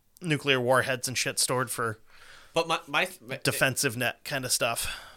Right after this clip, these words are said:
Speaker 2: I kinda go back to that whole, uh, the C I A thing, you know. Were they actually, were, yeah, could, yeah, could they have been smuggling stuff out?
Speaker 1: Oh,
Speaker 2: Were
Speaker 1: I'm
Speaker 2: they,
Speaker 1: sure.
Speaker 2: were they C I A operatives smuggling things out?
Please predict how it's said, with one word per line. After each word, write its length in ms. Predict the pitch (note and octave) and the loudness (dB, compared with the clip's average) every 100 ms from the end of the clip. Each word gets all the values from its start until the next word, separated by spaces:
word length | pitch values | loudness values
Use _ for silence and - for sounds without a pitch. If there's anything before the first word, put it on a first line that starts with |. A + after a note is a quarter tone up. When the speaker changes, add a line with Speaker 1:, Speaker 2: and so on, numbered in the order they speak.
| - | -6
Speaker 2:
I 100 | C3 | -4
kinda 240 | C#3 F3+ D#3 | 0 0 0
go 100 | D3 | -2
back 240 | C3+ C#3 | 0 -2
to 120 | - B2 | -4 -4
that 180 | A2 | -4
whole, 380 | - B2 A#2 A2 | -4 -6 -4 -4
uh, 220 | G#2+ G2+ G2 _ - | -4 -4 -8 _ -10
the 60 | |
C 200 | A2 - | -6 -4
I 60 | A#2+ | -2
A 240 | A2 A2 | -2 -2
thing, 320 | A2 G#2 G2 G#2 | -4 -6 -8 -8
you 40 | |
know. 240 | G2+ G2+ G2+ _ _ _ _ - _ - - - _ | -10 -10 -12 _ _ _ _ -20 _ -6 -6 -14 _
Were 360 | C#3 D3 D#3+ D3 | -2 0 0 2
they 180 | D3+ | 2
actually, 360 | C3+ C#3+ - D3 | 4 2 -4 -8
were, 260 | B2 C3 C3+ | -4 -4 -4
yeah, 160 | B2+ A2 | -4 -6
could, 200 | - D#3 | -4 -2
yeah, 280 | C#3+ B2+ A2 - | 0 0 -2 -4
could 140 | - | -6
they 120 | C#3 C#3+ | -2 -2
have 160 | C#3+ | -2
been 120 | C#3 | -6
smuggling 520 | C#3 - C#3 C3+ C3 B2+ | -6 -4 -2 -4 -6 -6
stuff 280 | - B2 | -4 -2
out? 300 | A#2 B2 C#3 - _ | -2 -2 -2 -8 _
Speaker 1:
Oh, 80 | D#3 | 6
Speaker 2:
Were 40 | C#3 | 6
Speaker 1:
I'm 60 | |
Speaker 2:
they, 100 | C#3+ | 8
Speaker 1:
sure. 260 | D3 D#3+ G#2 | 8 8 6
Speaker 2:
were 160 | C3+ C#3 | 0 0
they 120 | C#3+ | 2
C 280 | C#3+ - C#3+ | 2 0 2
I 100 | C3+ | 4
A 340 | C3+ C#3 D#3 E3 _ _ _ - - | 6 6 4 -2 _ _ _ -20 -8
operatives 640 | C3+ D3 E3 E3 F3 E3+ - _ _ - - | -2 0 0 -4 -4 -6 -10 _ _ -20 -20
smuggling 600 | - - D3 D3+ D3+ D3+ | -8 -4 0 -2 -2 -8
things 320 | D3 D3+ C#3 B2 | -6 -4 -2 0
out? 300 | B2 E3 | 0 -2